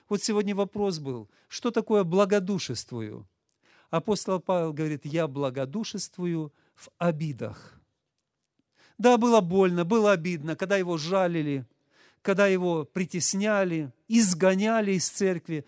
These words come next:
Было больно и обидно. Но что-то в нём было особенное внутри его, что ему давало сил противостать вот этим желаниям плотским внутри, обидеться, отомстить.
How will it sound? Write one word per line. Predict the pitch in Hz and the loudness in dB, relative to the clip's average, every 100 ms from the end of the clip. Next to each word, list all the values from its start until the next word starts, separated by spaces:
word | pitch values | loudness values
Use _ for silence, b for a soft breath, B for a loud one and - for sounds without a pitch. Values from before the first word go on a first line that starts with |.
| B B | B B
Было | 180 233 226 | 2 4 4
больно | 214 247 226 208 | 4 2 2 2
и | |
обидно. | 202 160 175 147 156 131 _ _ _ b b b | 2 0 -4 -4 -6 -8 _ _ _ b b b
Но | 180 226 | 0 0
что-то | - - 285 269 254 | 0 0 -2 0 -2
в | 226 | -2
нём | 240 240 208 | 0 0 0
было | 240 214 185 | 0 0 0
особенное | - 175 - - 277 202 170 156 135 117 | -2 -4 -2 -4 -6 -4 -4 -4 -4 -6
внутри | 139 208 208 269 262 | -4 -2 0 0 2
его, | 220 202 190 170 117 - _ _ _ _ _ _ _ _ _ | 2 0 0 0 -2 -10 _ _ _ _ _ _ _ _ _
что | - - | -8 -2
ему | 190 185 | 0 0
давало | 180 165 156 147 | 0 0 -2 -4
сил | - 160 131 | -4 -6 -4
противостать | 165 156 147 135 131 - 220 202 - _ _ _ _ _ _ | -4 -4 -4 -4 -6 -4 -6 -6 -14 _ _ _ _ _ _
вот | 160 170 | -8 -4
этим | 180 156 143 | -4 -6 -4
желаниям | 135 190 190 185 175 165 | -2 0 0 -2 -4 -4
плотским | 165 175 - - 165 | -4 -4 -4 -6 -6
внутри, | 143 170 170 175 160 | -6 -6 -6 -6 -6
обидеться, | - 139 131 202 175 190 - 185 | -6 -8 -4 -6 -6 -10 -8 -8
отомстить. | - 156 156 151 - - 233 202 | -6 -6 -4 -4 -4 -2 -4 -4